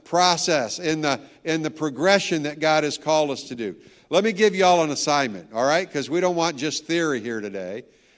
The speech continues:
We want something practical. So write this assignment down, all right? Write this assignment down, okay? You wonder why this stick is up here. Carry a big stick. That's what,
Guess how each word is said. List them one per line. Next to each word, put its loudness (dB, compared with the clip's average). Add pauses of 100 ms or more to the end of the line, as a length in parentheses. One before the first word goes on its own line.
(120)
We -2
want 0
something -4
practical. -4
So -6
write 2
this -2
assignment -2
down, -8 (500)
all 2
right? 2
Write 4
this 0
assignment -2
down, -10
okay? -8 (720)
You -6
wonder 2
why 4
this -2
stick -4
is -6
up -4
here. -4
Carry -4
a -2
big -4
stick. -6
That's -10
what, -8